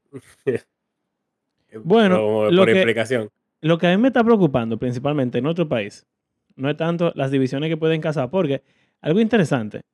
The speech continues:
Speaker 2: que la gente no piensa muchas veces es que nosotros somos un país tercermundista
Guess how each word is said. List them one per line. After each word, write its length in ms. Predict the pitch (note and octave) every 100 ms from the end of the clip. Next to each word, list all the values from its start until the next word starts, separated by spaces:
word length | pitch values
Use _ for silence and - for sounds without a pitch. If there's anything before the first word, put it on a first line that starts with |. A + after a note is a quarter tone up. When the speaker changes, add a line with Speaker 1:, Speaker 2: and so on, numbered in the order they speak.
| _ _
Speaker 2:
que 120 | C3
la 100 | B2
gente 280 | C3+ E3 F3+
no 240 | E3 E3+
piensa 240 | E3 D3 C3
muchas 260 | C3 C3
veces 260 | A2 G2+ G#2+ _ _ _ _ _ _ _ _ _ -
es 100 | C#3+
que 80 |
nosotros 240 | A3+ G#3+ G3+
somos 160 | G#3
un 60 | G3+
país 440 | G3 E3 E3+ - - _
tercermundista 760 | - D3+ D#3+ D#3+ D#3+ B2 -